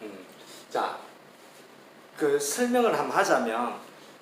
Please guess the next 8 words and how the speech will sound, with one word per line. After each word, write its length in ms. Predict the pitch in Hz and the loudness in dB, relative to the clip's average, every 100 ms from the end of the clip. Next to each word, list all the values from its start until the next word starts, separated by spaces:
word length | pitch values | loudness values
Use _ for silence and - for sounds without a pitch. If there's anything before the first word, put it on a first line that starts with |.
| - | -12
처음에 420 | - 226 180 147 | 2 4 4 0
검은색 760 | - 170 214 220 220 214 208 202 | 2 4 6 4 4 2 2 2
면이 360 | 139 147 151 | 2 2 -2
보이도록 460 | - 143 156 156 - | 2 2 4 2 0
카드를 340 | - 170 156 | -2 -2 0
한 100 | 165 | -2
개 100 | 127 | -4
놔. 320 | 110 113 98 | -4 -4 -4